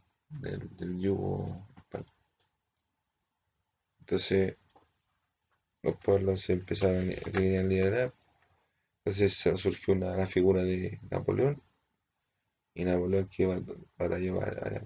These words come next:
batallas, llegó a España,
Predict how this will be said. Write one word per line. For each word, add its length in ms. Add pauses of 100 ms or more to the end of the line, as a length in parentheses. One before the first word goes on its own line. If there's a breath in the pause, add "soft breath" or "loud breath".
batallas, 400 (1080)
llegó 160
a 60
España, 380